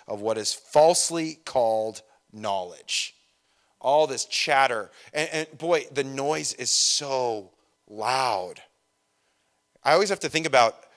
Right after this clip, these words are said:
the things that the church are most concerned with generally all over the place. How much of them are tied into what Jesus talked about and promoted?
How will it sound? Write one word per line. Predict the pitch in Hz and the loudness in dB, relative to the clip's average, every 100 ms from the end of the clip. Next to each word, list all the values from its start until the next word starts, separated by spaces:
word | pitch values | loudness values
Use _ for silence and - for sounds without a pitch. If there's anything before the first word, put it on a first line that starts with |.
| - | -10
the | 131 | -8
things | - 185 214 185 | -2 0 0 -4
that | 156 | -6
the | 127 | -2
church | - 185 180 | 0 0 -2
are | 143 | -4
most | 131 160 - | -2 -2 -2
concerned | 151 - 156 139 | -4 -4 -2 -2
with | 117 107 - | -4 -6 -4
generally | 135 135 120 98 95 | -2 -2 -4 -8 -8
all | 107 113 | -4 -2
over | 120 120 | -2 -6
the | 104 | -8
place. | 110 98 - - - - | -8 -8 -12 -20 -18 0
How | 156 | 2
much | 202 214 | 2 0
of | 190 | -4
them | 170 | -4
are | 139 | -4
tied | - 143 139 | 0 2 2
into | 135 127 | 0 -6
what | 117 123 107 | -6 -6 -8
Jesus | 107 135 113 113 - | -10 -8 -8 -8 -6
talked | 117 110 - | -6 -6 -8
about | 107 104 92 - | -6 -4 -4 -10
and | 101 | -18
promoted? | 101 92 90 - | -14 -12 -12 -16